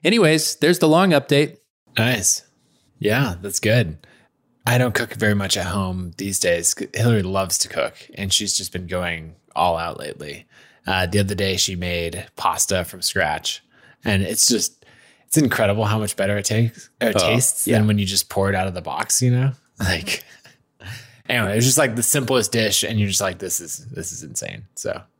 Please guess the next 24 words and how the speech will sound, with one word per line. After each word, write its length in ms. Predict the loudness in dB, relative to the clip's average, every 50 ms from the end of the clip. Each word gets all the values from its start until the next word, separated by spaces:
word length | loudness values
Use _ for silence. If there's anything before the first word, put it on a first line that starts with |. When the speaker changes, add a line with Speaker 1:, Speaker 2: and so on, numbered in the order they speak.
| _ 0
Speaker 1:
Our 100 | 2 2
Speaker 2:
so 100 | 4 4
Speaker 1:
local 200 | 4 4 4 2
Speaker 2:
good. 40 | 2
Speaker 1:
grocery 260 | 4 2 2 2 -2 -6
store, 460 | -4 -2 0 2 2 2 2 0 0
uh, 240 | 0 2 2 2 2 0 -6 -2
I 80 | -2 0
don't 200 | 0 0 0 0
eat 300 | 0 -2 -2 -2 _ -10
gluten. 540 | 0 2 4 4 4 4 2 2 2 0 -4 _ _ _ _ _ _
Our 140 | 0 2 2
local 260 | 4 2 4 4 2
grocery 340 | 2 4 2 2 2 0 -2
store 280 | -2 2 2 2 2 2
has 500 | 2 2 2 4 4 4 2 2 -2 -4 -10
fresh 760 | -12 -16 -10 -2 2 2 2 2 2 0 -4 -4 -6 -6 -10 -14 _ _ _ _ _ _ _ _
gluten-free 720 | 0 4 4 4 4 2 -2 -4 -4 -2 2 2 4 4
pasta, 440 | 4 2 0 0 -2 -2 -2 -2 -2
so 160 | 0 0 -2
it's 140 | -2 -2 -2
mostly 500 | -2 -2 0 0 0 2 2 2 2 0
Speaker 2:
Oh, 20 | -2
Speaker 1:
rice, 680 | -2 0 0 2 2 0 -2 -2 -2 -2 -2 -2 -2 -4